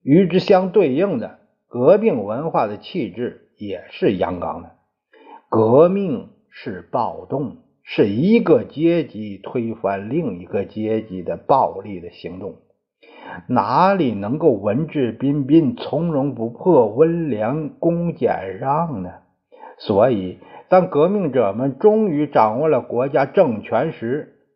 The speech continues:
阳刚文化也就理所当然的成了主流文化。其实，只要比较一下一九四九年后中国大陆的文化和港台文化，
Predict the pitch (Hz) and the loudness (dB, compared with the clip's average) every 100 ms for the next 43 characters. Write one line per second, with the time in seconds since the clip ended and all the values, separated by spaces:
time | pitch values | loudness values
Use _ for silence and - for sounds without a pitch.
0 | _ _ 98 92 110 135 131 120 123 120 | _ _ -2 0 2 0 0 0 0 -2
1 | 87 85 113 110 120 85 - _ 98 92 | -6 -8 -10 -4 -4 -4 -10 _ -10 -6
2 | 113 92 95 113 170 185 156 113 90 82 | -2 0 2 2 4 4 2 2 0 -2
3 | - 123 139 160 131 95 113 127 - - | 0 2 2 -2 -6 -6 0 -2 -2 -16
4 | _ _ - 95 104 82 - _ - 90 | _ _ -14 -10 -8 -8 -10 _ -8 -8
5 | 82 85 85 90 101 87 90 - - - | -8 -10 -8 -8 -6 -6 -8 -8 -10 -10
6 | _ _ _ _ _ _ _ _ _ _ | _ _ _ _ _ _ _ _ _ _
7 | _ _ 698 _ _ _ _ - - - | _ _ _ _ _ _ _ -20 -20 -10
8 | - 190 139 120 139 131 - - _ _ | 0 2 4 4 2 2 -6 -20 _ _
9 | _ _ _ 165 220 - - 117 117 214 | _ _ _ 4 4 4 -2 -4 0 2
10 | 202 175 175 170 196 165 135 - 196 143 | 2 0 0 0 0 -4 -6 -6 -6 -4
11 | 110 98 104 135 147 214 170 110 - _ | -6 -6 -8 -8 0 2 2 0 -12 _
12 | 165 175 127 110 117 139 107 95 123 113 | -6 -4 -4 -4 0 0 2 0 -2 -6
13 | 95 87 92 120 123 113 101 - 123 120 | -6 -6 -6 -6 0 0 0 0 0 0
14 | - 90 87 - 131 170 110 117 131 110 | -2 -2 -4 -2 0 2 0 -4 -6 -8